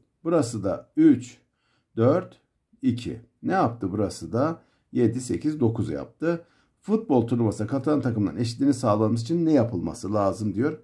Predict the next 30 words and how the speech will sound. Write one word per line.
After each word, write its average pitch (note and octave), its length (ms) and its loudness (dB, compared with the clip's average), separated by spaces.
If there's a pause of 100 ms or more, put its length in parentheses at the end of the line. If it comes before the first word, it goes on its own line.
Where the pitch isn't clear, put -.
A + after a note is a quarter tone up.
(140)
Hemen B2 360 2
bakalım E2+ 460 -2
burada. F2+ 280 -8 (380)
Bu A3+ 80 2
işlemi C#3 320 4
yapmak D3 280 0
için - 160 -8
önce D#3 280 2
sorunun B2 440 2
istediği G#2 400 -2
matematiksel A2+ 440 -2
ifadeyi A2+ 360 0
yazalım G#2+ 380 -2
diyor. A2+ 100 -10 (100)
Dört D3+ 320 0
artı G2 340 -2
dört B2+ 260 0
artı F#2+ 280 -4
iki G#2+ 220 0
diyor, G#2 180 0
on F#2+ 340 -2
diyor. G2+ 240 -4 (260)
Üç E3 240 4
artı F2 400 -8
beş C3+ 240 -4
artı E2+ 320 -10
iki - 220 -4
eşittir A#2 360 -4
on F#2+ 240 -2
diyor. C2+ 160 -10